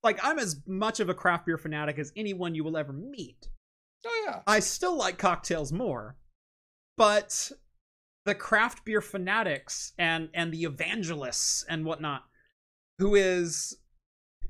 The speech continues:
Speaker 1: it, it's not just, like, a personality, or it's not just something they enjoy. It's, it's the def-, definition of their personality. It's a personality trait. It's their personal identity.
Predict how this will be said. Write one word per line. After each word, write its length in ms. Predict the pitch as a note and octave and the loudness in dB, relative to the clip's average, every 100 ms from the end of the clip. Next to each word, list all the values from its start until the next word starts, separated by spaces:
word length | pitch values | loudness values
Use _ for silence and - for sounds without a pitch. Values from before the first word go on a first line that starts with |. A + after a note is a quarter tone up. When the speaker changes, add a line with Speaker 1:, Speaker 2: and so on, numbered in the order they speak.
| - - - | -6 -14 -16
Speaker 1:
it, 140 | G3 _ - | -16 _ -8
it's 200 | A#3 - | -6 -2
not 300 | G#3+ A3+ E3 | 0 -2 -2
just, 380 | E3+ F#3+ - F#3 | 0 0 0 0
like, 240 | E3 D#3+ - | 0 0 -6
a 200 | D#3+ D3+ | -4 -4
personality, 720 | D3+ F3+ D#3+ C#3+ C3+ E3+ F3 | -4 -6 -6 -6 -4 -4 -4
or 260 | E3 D3 C#3+ - _ _ _ _ _ _ _ _ | -4 -4 -6 -20 _ _ _ _ _ _ _ _
it's 200 | F#3+ F#3+ | -2 0
not 240 | G3 G3+ | 0 0
just 420 | E3 F#3+ - - - | 0 0 0 -6 -4
something 300 | - F#3 F#3 | -4 -2 -2
they 120 | E3 D#3 | 0 -2
enjoy. 360 | D3 D3 D#3 | -2 -2 0
It's, 320 | E3+ D#3+ - - | 0 -2 -4 -6
it's 200 | D#3+ D3 | -8 -8
the 220 | C#3 B2+ C#3 | -8 -6 -4
def-, 200 | D3+ D3+ _ C3+ | -6 -8 _ -2
definition 520 | E3+ F3+ D#3+ D#3+ F3 | 0 0 -4 -4 -4
of 120 | D3 | -4
their 100 | D3 | -4
personality. 720 | C#3+ E3+ D3 C#3+ B2+ D3 D3+ D3 | -4 -6 -6 -6 -4 -4 -4 -6
It's 120 | C#3 | -8
a 40 | |
personality 580 | - D#3 D#3+ D3 C#3 B2 | -6 -6 -4 -2 -4 -6
trait. 380 | - - C#3+ D#3 | -12 -8 -8 -8
It's 160 | D3+ - | -10 -6
their 120 | C#3 | -8
personal 480 | - E3 E3+ D3+ C3 | -4 -4 -4 -4 -4
identity. 720 | B2+ - A#2+ C3 D#3 D#3+ | -6 -10 -14 -12 -10 -10